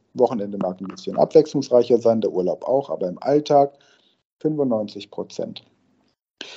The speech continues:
Und durch die Fremdsprachenkenntnisse, wenn du jetzt anfängst, Fremdsprachen zu lernen, dann veränderst du das Ganze, weil du dich dann mit anderen Themen beschäftigst. Zum Beispiel mit der Frage, worüber möchte ich mich überhaupt auf Englisch unterhalten können?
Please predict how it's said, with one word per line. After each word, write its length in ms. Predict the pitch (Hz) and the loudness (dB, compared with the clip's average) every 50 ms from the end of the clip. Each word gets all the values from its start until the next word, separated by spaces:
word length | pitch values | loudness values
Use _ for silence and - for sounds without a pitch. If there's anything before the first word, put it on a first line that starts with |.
| - - - | -20 -10 -4
Und 120 | - 208 | 0 2
durch 160 | 214 - - | 4 4 2
die 120 | - - - | 0 -6 -8
Fremdsprachenkenntnisse, 1400 | - - - 214 240 - - - - - 92 92 87 - - 76 80 - - - - 85 - - 71 - - 78 | 0 4 4 6 4 4 0 -8 -2 2 4 4 4 4 2 -6 -14 -12 -10 -10 -10 -10 -10 -12 -12 -10 -8 -4
wenn 120 | 80 87 92 | -4 0 0
du 60 | 98 | 0
jetzt 140 | 98 - - | 0 0 -2
anfängst, 440 | 127 131 131 - 127 123 - - - | -4 -4 -2 -2 -2 -2 -4 -4 0
Fremdsprachen 640 | 165 175 202 196 - - - 123 113 107 110 104 | 0 0 0 0 -4 0 4 4 4 4 2 -2
zu 140 | - - 110 | -6 -2 0
lernen, 420 | 101 104 104 113 143 190 - - - _ _ _ _ _ _ _ _ _ _ - | 2 4 4 4 2 0 -4 -6 -8 _ _ _ _ _ _ _ _ _ _ 4
dann 300 | - 113 120 139 165 180 - | 6 6 6 4 0 -6 -8
veränderst 560 | - - 160 170 170 165 156 151 139 - - | -6 -4 -4 -4 -2 -2 -4 -4 -4 -6 -8
du 60 | - | -10
das 200 | - - - - | -10 -10 -12 -14
Ganze, 400 | - - 71 - - - - - - _ - | -14 -14 -14 -14 -14 -16 -18 -18 -16 _ -6
weil 140 | - 104 107 | -4 -2 -2
du 80 | 110 | -2
dich 200 | 104 117 113 - | -4 -6 -4 0
dann 180 | - 123 131 127 | 0 0 2 0
mit 200 | 131 120 - - | -2 -4 -4 -2
anderen 440 | 120 135 151 151 151 143 143 139 135 | 0 2 4 6 4 4 2 -2 -4
Themen 320 | - 135 131 131 135 131 | 0 0 0 0 0 -2
beschäftigst. 800 | 135 131 - - 113 110 - - - 92 - _ - - _ _ _ _ - - _ _ _ | -6 -4 -4 -4 -6 -6 -8 -12 -14 -14 -14 _ -20 -20 _ _ _ _ -20 -20 _ _ _
Zum 180 | - - 143 127 | -4 0 4 6
Beispiel 320 | 117 110 107 - - 131 | 8 6 6 4 -2 -4
mit 120 | 131 131 131 | -4 -2 -2
der 120 | 131 135 | -2 -4
Frage, 540 | - - - 98 95 98 110 120 160 202 208 - _ _ _ _ _ _ _ _ _ _ _ _ | -4 -6 -8 -6 -4 -4 -4 -2 -4 -4 -4 -6 _ _ _ _ _ _ _ _ _ _ _ _
worüber 340 | 131 143 156 185 190 185 180 | -2 0 2 2 2 2 0
möchte 360 | 156 135 127 131 - - 185 | 0 -2 -4 -4 -6 -8 -10
ich 160 | 175 160 - - | -10 -8 -10 -10
mich 160 | 170 156 - | -12 -10 -6
überhaupt 420 | 160 160 151 139 147 143 - - | -2 -2 -2 -2 -4 -6 -6 -6
auf 120 | 147 - - | -6 -4 -6
Englisch 340 | 92 117 117 113 113 - | -8 -6 -8 -8 -10 -12
unterhalten 500 | 151 147 147 147 151 165 160 - - 107 | -8 -6 -4 -2 -2 -2 -2 -2 -4 -10
können? 220 | - - 80 - | -12 -14 -16 -18